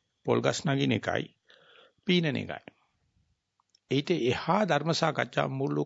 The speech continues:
කයම මුළු හිතම සම්පූර්ණ රත් කරලා දෙනවා. ඉස්සර හැමදාම වගේ පැරණි ලංකාවේ ඒ අමාවක දවසට සංඝයා වහන්සේලා මුළු රෑම ධර්ම සාකච්ඡා කරලා තියෙනවා.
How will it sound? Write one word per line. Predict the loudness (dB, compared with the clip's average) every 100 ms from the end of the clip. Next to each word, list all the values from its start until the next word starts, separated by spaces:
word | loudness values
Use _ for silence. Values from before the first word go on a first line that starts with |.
| -4
කයම | 0 0 0 -2
මුළු | -4 -2 -2
හිතම | -2 0 0 0 -2 -8 -16 -16 -16
සම්පූර්ණ | -6 -2 0 0 0 2 4 4 4
රත් | 2 0
කරලා | -2 -10 -10
දෙනවා. | -14 -18 _ _ _ _ _ _ -18 -14
ඉස්සර | -10 -4 -2
හැමදාම | 0 0 2 2 4 6
වගේ | 6 4 2 0 -2 -8 _ _ _
පැරණි | -2 0 2
ලංකාවේ | 2 2 4 2 2 0 -4 -8 -20 -20 -20 _
ඒ | 0 2 2
අමාවක | 2 4 6 4 4
දවසට | 4 4 4 0 -4 -14 -20 _ -20 -20 -20 -16 -2
සංඝයා | 2 4 4
වහන්සේලා | 4 2 0 2
මුළු | 2 4
රෑම | 4 4 4 6 6
ධර්ම | 4 2
සාකච්ඡා | -2 -4 -4 -10 -12
කරලා | -12 -12
තියෙනවා. | -16 -20 _